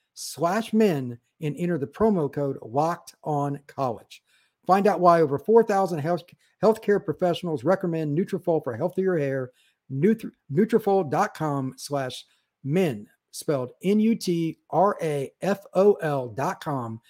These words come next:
slash men, and enter promo code Locked On College. That's Nutrafol dot com slash men, promo code Locked On College.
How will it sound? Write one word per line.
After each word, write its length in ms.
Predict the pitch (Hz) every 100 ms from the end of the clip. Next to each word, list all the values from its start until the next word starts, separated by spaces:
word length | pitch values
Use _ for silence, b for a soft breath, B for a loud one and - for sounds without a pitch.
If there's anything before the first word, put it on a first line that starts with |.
| b -
slash 500 | - 143 170 196 -
men, 380 | 156 143 139 - _ _
and 140 | 147
enter 180 | 165 165
promo 380 | 143 165 156 147
code 180 | 143 127
Locked 360 | 117 165 -
On 180 | 151 147
College. 500 | 139 117 - - - _ _ _ _ -
That's 220 | 127 -
Nutrafol 600 | 165 226 196 208 196 170
dot 220 | 156 190
com 240 | 170 165 139
slash 420 | - 165 202 -
men, 280 | 151 143 131
promo 380 | - 170 165 160
code 260 | 143 139 -
Locked 480 | 120 139 147 - -
On 380 | - 139 131 127 - _ _ _ _
College. 640 | - 104 - _ - -